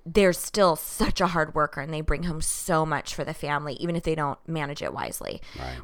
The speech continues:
Speaker 1: Or, um, you know, maybe all of those things are true, but they're horrible about housekeeping, you know? So we gather all this evidence about the one grievance we have, instead of looking at the mammoth amounts of evidence to support the contrary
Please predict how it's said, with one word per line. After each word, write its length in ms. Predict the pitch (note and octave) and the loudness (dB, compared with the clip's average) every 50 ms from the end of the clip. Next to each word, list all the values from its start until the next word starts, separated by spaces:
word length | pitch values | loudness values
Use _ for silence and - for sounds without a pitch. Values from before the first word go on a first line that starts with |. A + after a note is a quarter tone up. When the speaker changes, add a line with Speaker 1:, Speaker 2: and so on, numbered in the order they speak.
| - - | -2 0
Speaker 1:
Or, 640 | F3+ F3+ E3 E3 D#3+ D#3+ D#3 D3+ D3 D3 C#3 - - | 2 2 4 4 2 2 2 2 2 0 -2 -2 -2
um, 480 | - E3 D3+ D3+ D3+ D3+ D3+ D#3+ - - - - - - - - - _ _ - - | -2 0 0 0 -2 -6 -10 -12 -14 -14 -16 -18 -18 -20 -20 -20 -20 _ _ -20 -12
you 160 | - F#3+ G3 F#3 | -8 -4 -2 0
know, 120 | E3+ D#3+ | 0 2
maybe 440 | E3+ F3+ F3+ F3 E3+ E3+ E3 E3 - - | 2 2 0 0 0 -2 -2 -2 2 6
all 160 | - G#3 G3+ G3+ | 8 8 10 8
of 80 | G3 F#3 | 8 6
those 140 | F#3+ F#3 - | 6 4 4
things 220 | - F3 F3+ E3+ | 0 -4 -4 -4
are 60 | F3 | -4
true, 200 | E3 - - F3+ | -6 -4 -4 -2
but 120 | E3+ F3 - | -2 -2 -2
they're 100 | E3 D#3+ | -2 -2
horrible 400 | D#3+ - - D#3+ D#3 D#3 E3+ E3+ | -2 0 2 2 4 4 2 0
about 340 | D#3+ D#3+ E3 D3+ C#3+ - - | 0 4 4 4 4 4 2
housekeeping, 560 | - D3+ D#3 - - - C3+ - - - - | -2 -2 -2 -4 -8 -8 -6 -6 -6 -6 0
you 100 | - A#3+ C4+ | 4 8 10
know? 160 | C4+ B3 C4+ - - - - - | 10 10 8 6 0 -8 -8 -2
So 240 | - - D4 A#3 | 6 10 12 12
we 160 | G#3+ G3 G#3+ G3+ | 12 10 8 8
gather 400 | E3+ - - A#3 A3+ G3+ F#3 - - | 10 10 10 10 8 6 6 6 6
all 240 | - D#4 D#4+ D#4+ D#4 | 8 12 12 12 12
this 160 | D#4 D#4 - - | 12 8 6 8
evidence 360 | - A3+ B3+ A#3 A3 F#3 - | 8 8 8 4 2 0 2
about 180 | F3+ F3+ E3+ | 2 2 4
the 80 | - F3+ | 4 4
one 400 | F3 E3+ F3 G3+ G3 F#3+ G3 G3+ | 2 4 4 4 4 4 4 2
grievance 440 | F#3+ G3 F#3 F3+ F#3+ G#3+ G#3 F#3 - - | 0 0 0 0 2 0 0 -2 -2 -4
we 100 | D#3 E3 | -2 0
have, 440 | E3 D#3 C#3+ C3 C3+ B2+ - - - - - - - - - - - - | 2 2 2 0 0 -6 -6 -8 -10 -16 -16 -16 -18 -18 -18 -16 -6 0
instead 460 | - F#3+ F#3+ F3+ - - - F#3+ F3 F3 | 2 2 4 4 2 4 4 4 4 4
of 100 | E3+ F3 | 2 -2
looking 300 | E3+ F3 - - E3 D#3+ | -4 -8 -8 -8 -8 -8
at 160 | D3 - - | -8 -8 -6
the 100 | - E3+ | -6 -4
mammoth 920 | E3+ E3 E3 E3 E3 E3+ F3 F#3 F#3+ G3 G3+ F#3+ F3+ E3 A#2 - - - - - | -4 -2 -4 -4 -4 -4 -4 -2 0 2 2 2 2 0 -2 -4 -6 -8 -6 -6
amounts 440 | E3 D#3+ D3+ C#3+ C#3+ - - - - - | -4 0 0 0 0 -2 -4 -6 -2 -2
of 160 | E3 E3+ - - - - | -2 -2 -2 -4 0 2
evidence 520 | E3+ E3+ E3+ F3+ E3+ E3 D3+ C#3 - - - | 2 4 4 4 2 2 0 -2 -4 -8 -6
to 120 | - E3+ | -6 -4
support 560 | - - - F#3 - - - D#3 D3 - - | -4 -4 -4 -6 -4 -2 0 0 0 0 -2
the 60 | - | -12
contrary 880 | - - - - - F3 F3 F3 F3 - - D3+ - D2 C#2+ - - - | -14 -10 -6 -4 -2 -2 -2 -2 -2 -4 -4 -4 -4 -4 -6 -6 -8 -10